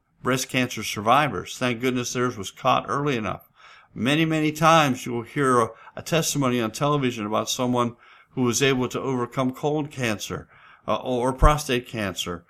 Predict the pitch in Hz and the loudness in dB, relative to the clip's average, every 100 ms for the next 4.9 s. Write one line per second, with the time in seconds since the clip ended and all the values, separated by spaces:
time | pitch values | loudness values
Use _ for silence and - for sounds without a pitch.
0 | - _ - 123 - 175 165 165 123 101 | -20 _ -6 -4 -2 0 -2 -2 -4 -4
1 | - 92 - _ _ _ _ _ _ - | -8 -12 -18 _ _ _ _ _ _ -6
2 | 160 - - 180 180 170 151 151 160 156 | -4 -2 -2 -2 -2 -2 -2 0 0 0
3 | 143 127 131 147 147 - - 147 147 135 | -2 -2 -4 -2 -2 -4 -2 0 2 2
4 | 123 117 - 156 175 190 185 180 | 0 -2 -2 -2 0 2 2 0